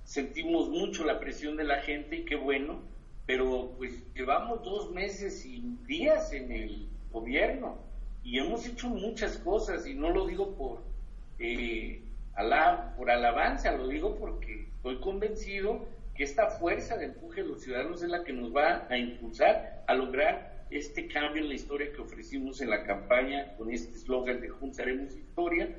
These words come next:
No era nada más un eslogan o consigna de campaña, es una realidad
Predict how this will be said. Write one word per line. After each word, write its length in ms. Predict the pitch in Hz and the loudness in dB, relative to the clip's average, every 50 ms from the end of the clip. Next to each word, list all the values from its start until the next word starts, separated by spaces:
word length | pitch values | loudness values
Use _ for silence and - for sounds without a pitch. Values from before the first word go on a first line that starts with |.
| - - - - - - - | -10 -12 -12 -12 -14 -8 -4
No 100 | - 156 | 0 2
era 140 | 165 170 165 | 2 4 4
nada 180 | 160 156 160 | 4 2 2
más 240 | 165 160 - - - 156 | 2 0 -2 -2 -4 -4
un 120 | 151 151 | -4 -4
eslogan 640 | 139 117 113 131 131 143 156 156 156 139 123 120 | -4 -4 -2 0 2 2 2 2 0 -2 -2 -4
o 100 | 117 - | -6 -8
consigna 440 | - 120 113 - - 147 139 139 135 | -8 -8 -8 -6 -6 -4 -2 -2 -2
de 80 | - - | -2 -2
campaña, 440 | - 113 113 - 151 175 175 156 143 | -2 -4 2 6 6 6 6 6 0
es 120 | - - | -2 -2
una 200 | 165 165 165 156 | 0 4 4 4
realidad 680 | 139 135 143 135 131 143 143 139 127 117 - - - | 6 6 4 4 4 2 4 6 6 6 6 4 0